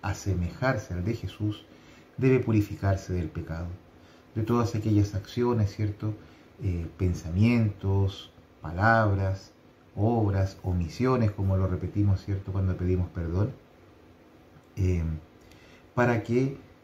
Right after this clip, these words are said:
sacando todo esto de allí, nuestro corazón se parezca al corazón de Cristo, un corazón que esté dispuesto a amar, amar como el Señor nos ha amado,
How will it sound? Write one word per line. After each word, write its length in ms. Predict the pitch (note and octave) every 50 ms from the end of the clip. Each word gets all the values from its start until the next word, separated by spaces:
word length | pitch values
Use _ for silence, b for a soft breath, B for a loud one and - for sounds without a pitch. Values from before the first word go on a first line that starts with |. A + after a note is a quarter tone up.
| - - -
sacando 680 | - - - - - D#2+ - - B2 C3+ C#3+ C3+ A#2 G2
todo 300 | - G2+ F#2+ F#2 F#2 F#2
esto 240 | F#2 F#2 - G2+ F#2+
de 80 | F#2+
allí, 340 | F#2+ F#2 G2 G#2+ A#2+ C3+ C3 - G2+
nuestro 420 | F#2+ G2 A#2 C3+ C#3+ - A#2 G2
corazón 440 | G2+ F#2+ F#2+ F#2 - - G#2 G2+ G2+
se 140 | G2+ - -
parezca 360 | F2 E2+ F#2 F2+ - - G2
al 60 | -
corazón 420 | - F2 E2 D#2+ - - E2+ E2
de 100 | D#2+ D#2
Cristo, 380 | - F2+ F2 - - - D2+ D2 -
un 120 | G#2 G2+ G2
corazón 540 | - G2 F#2+ F#2 - - G2+ G2 G2+ G#2 - - - - B B B B B B B B B -
que 80 | - F#2+
esté 300 | F2 - - G2+ G2 F#2+
dispuesto 720 | F#2 F#2 - - - G2+ G2+ G2+ G2+ - - G#2 G#2 G2+ - -
a 200 | F#2 E2+ E2+ D#2+
amar, 320 | D#2+ F2+ F2+ F#2+ G2 - - _ _ - -
amar 320 | E2+ E2+ F2 F2+ G2 G2
como 220 | - G2+ G2 F#2+ F2
el 60 | D#2+
Señor 400 | - - F2 F2 F2+ F2+ F#2 F2+
nos 260 | E2+ D#2+ D2+ - -
ha 120 | F2+ E2+
amado, 380 | E2 F#2 G#2 A2+ G#2+ F#2+ F2